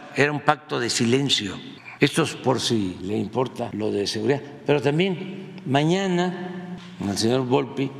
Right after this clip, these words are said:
lo invitamos a que vea desde su casa, eh, el informe de seguridad. Mañana corresponde de cómo vamos en materia de seguridad, para que no, este,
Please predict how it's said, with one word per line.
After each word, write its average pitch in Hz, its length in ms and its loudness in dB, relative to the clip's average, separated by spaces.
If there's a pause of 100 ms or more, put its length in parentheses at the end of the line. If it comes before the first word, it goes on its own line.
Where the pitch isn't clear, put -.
(100)
lo 110 60 -6
invitamos 120 520 2
a 113 140 0
que 104 180 0
vea 127 260 2
desde 123 420 2
su 135 200 0
casa, 123 440 0 (120)
eh, 107 760 4
el 110 100 2
informe 135 500 2 (420)
de 117 100 4
seguridad. 127 500 2 (180)
Mañana 131 360 2
corresponde 117 580 2 (100)
de 151 160 0
cómo 160 300 4
vamos 165 520 -2 (240)
en 98 80 -4
materia 120 340 0
de 110 60 0
seguridad, 107 360 -4
para 113 340 2
que 117 140 0
no, 123 320 2
este, - 520 -6